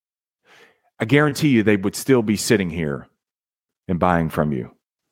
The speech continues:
right now. Tone is everything.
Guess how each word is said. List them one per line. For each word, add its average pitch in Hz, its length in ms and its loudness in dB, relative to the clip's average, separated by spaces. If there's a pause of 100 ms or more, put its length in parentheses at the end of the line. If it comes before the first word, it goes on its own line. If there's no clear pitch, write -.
(500)
right 71 220 -2
now. 55 340 -14 (1400)
Tone 113 260 0
is 92 140 -2
everything. 85 500 -2